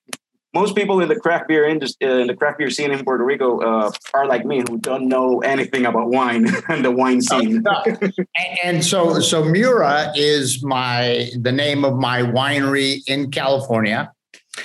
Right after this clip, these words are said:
Speaker 2: uh, derived from Don Eduardo Miura, the breeder of the most famous fighting bulls in Spain. As I grew up in Spain,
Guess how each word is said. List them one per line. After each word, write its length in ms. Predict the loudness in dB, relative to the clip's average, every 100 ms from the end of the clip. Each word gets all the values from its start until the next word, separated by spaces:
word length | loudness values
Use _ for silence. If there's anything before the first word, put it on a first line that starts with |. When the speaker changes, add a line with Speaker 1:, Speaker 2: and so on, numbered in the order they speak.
| -12 -16 -8
Speaker 2:
uh, 520 | -4 0 0 0 -2 0
derived 520 | 2 2 0 -2 -2
from 360 | -2 0 0 -2
Don 220 | -2 0
Eduardo 600 | 0 2 2 2 2 0
Miura, 540 | 0 0 2 2 2 0
the 140 | -2
breeder 680 | -2 -2 0 0 0 0 -2
of 160 | -2 0
the 80 |
most 280 | 0 0 0
famous 420 | -2 0 0 -2 -2
fighting 440 | -2 -2 0 0
bulls 280 | 0 0 -2
in 80 | -4
Spain. 520 | -4 -2 0 -2 -2
As 160 | -4
I 120 | -4 -2
grew 280 | 0 -2
up 80 | -2
in 80 | -6
Spain, 600 | -8 -4 -2 0 0